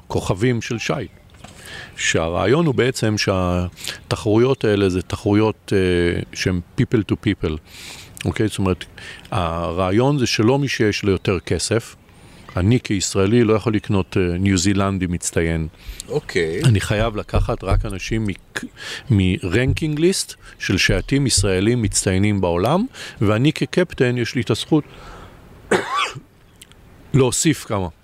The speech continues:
Speaker 1: איך אומרים? לטבל בעוד אנשים.
Speaker 2: אז ב-, ב-, אתה בעצם חייב לקחת, אתה, אוקיי, אתה קפטן, בוא נסדר, אתה קפטן של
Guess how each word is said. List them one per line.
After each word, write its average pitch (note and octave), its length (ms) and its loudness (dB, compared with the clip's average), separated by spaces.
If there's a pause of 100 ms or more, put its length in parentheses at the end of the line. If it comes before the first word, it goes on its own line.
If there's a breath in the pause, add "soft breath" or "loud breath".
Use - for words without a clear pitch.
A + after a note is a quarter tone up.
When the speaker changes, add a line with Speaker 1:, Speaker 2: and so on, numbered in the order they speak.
Speaker 1:
איך - 120 -12
אומרים? G#2 200 -2 (100)
לטבל C3 540 2
בעוד G#2+ 280 0
אנשים. F#2 380 -4 (100)
Speaker 2:
אז F#2+ 260 -4 (160)
ב-, A2 40 -10 (200)
ב-, B2 40 -6
אתה A#2 280 -4
בעצם C3+ 380 2 (400)
חייב B2 460 0
לקחת, C#3 640 -2
אתה, B2+ 340 2 (120)
אוקיי, F2+ 260 -4
אתה A#2+ 180 -2
קפטן, B2+ 440 0 (500)
בוא G2 120 0
נסדר, F#2+ 380 2 (320 loud breath)
אתה A2 120 0
קפטן E3+ 300 4
של - 120 -4